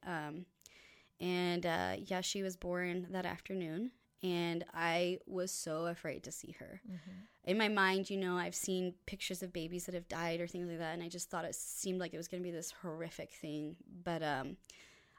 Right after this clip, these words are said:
Speaker 1: I'd say leading up to her birth was the most horrific thing. It was so terrifying. The unknown is so terrifying. Um, and, like, just the pain is so intense. I'm sitting here waiting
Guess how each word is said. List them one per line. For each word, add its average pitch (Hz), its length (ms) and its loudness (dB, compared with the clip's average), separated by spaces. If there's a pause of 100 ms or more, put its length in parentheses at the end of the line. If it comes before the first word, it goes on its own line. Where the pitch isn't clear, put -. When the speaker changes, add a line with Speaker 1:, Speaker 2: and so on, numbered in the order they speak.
Speaker 1:
I'd 208 140 8
say 185 160 2
leading 214 320 2
up 190 140 2
to 190 60 -4
her 185 180 0
birth 170 340 -2
was 170 200 -2
the 160 100 -2
most 151 180 -2
horrific 160 400 -6
thing. 156 280 -4
It - 140 -4
was 165 200 -2
so 170 580 2
terrifying. 202 760 2
The 175 100 0
unknown 180 480 2
is - 80 -4
so 165 320 0
terrifying. - 580 -6 (600)
Um, 180 520 2 (360)
and, 185 460 4 (100)
like, 180 320 0
just - 340 -2
the 180 60 -12
pain 165 420 0
is 175 160 -4
so 170 460 0
intense. 170 520 -4
I'm 175 100 0
sitting 196 380 0
here 175 380 -4
waiting 185 540 0